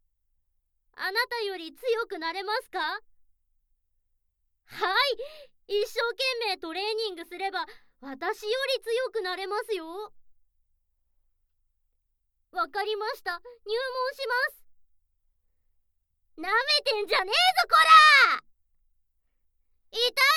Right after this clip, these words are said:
思いをしないで強くなりてえだと？なれるわけねえだろうが！くえ！格闘技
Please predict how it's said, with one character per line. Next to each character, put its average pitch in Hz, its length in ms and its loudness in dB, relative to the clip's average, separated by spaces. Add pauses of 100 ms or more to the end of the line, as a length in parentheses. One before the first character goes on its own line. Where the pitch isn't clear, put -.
(200)
思 403 80 -6
い 480 280 -4
を - 20 -8
し 415 160 -10
な 466 160 0
い - 40 -4
で 440 120 -4
強 440 260 -6
く 403 80 -16
な 330 140 -8
り 349 120 -10
て 415 80 -10
え 403 120 -8
だ 381 100 -8
と？ 220 100 -14
な 233 140 -10
れ 262 60 -6
る - 0 -
わ 415 120 -6 (1400)
け 453 120 -4
ね - 20 -10
え - 20 -6 (260)
だ 640 100 8
ろ 571 200 4
う - 20 -2 (400)
が！ - 20 -20 (1800)
く - 40 -6
え！ - 40 2 (1600)
格 453 340 -4
闘 587 400 -4
技 403 140 -4